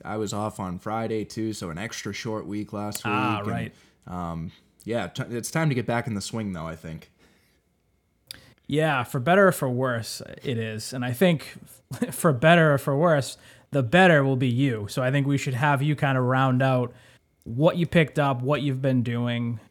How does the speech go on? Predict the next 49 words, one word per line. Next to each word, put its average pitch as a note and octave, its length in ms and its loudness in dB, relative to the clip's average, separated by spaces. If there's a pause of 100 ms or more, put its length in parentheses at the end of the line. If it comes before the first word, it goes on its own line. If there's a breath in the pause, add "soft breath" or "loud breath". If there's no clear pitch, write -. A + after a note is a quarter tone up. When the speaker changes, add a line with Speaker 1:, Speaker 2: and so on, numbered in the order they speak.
(320)
Speaker 2:
kinda C3+ 220 -4
what A#2 260 -4
your C3+ 120 -4
plans B2 400 -4
are. B2 60 -4
I - 20 -6
mean, A#2 120 -4
the A#2 80 -4
title D#3+ 360 4
of C3 60 4
the B2 60 0
show A#2+ 300 0
is A2 140 -2
New C3 160 2
Year, B2+ 320 2
New B2 340 0
G A#2 340 0
and A#2 100 0
E, A2 200 -2
Jeff A2+ 280 -4
and A#2 80 -2
Evan, G#2+ 340 -6 (360 soft breath)
question F3 400 6
mark, G#2 280 -6
'cause B2 420 -6
is E3+ 200 2
it F#3 80 4
really F3 300 8
new? F#3 240 6
Is D3 140 6
it C3+ 100 0
more D3 280 4
of C#3 80 4
the C3 80 0
same, D#3+ 520 2
you C#3+ 100 -2
know, B2+ 80 2
same C#3+ 320 2
as C3 80 2
it C3+ 80 2
ever C#3 180 0
was, D#3+ 340 0
or B2 300 -2
are A#2 120 -2
there A2+ 180 -2
new B2 180 0
things A#2 260 -6
happening? A2+ 500 -4
Speaker 1:
Mm. A2+ 360 -4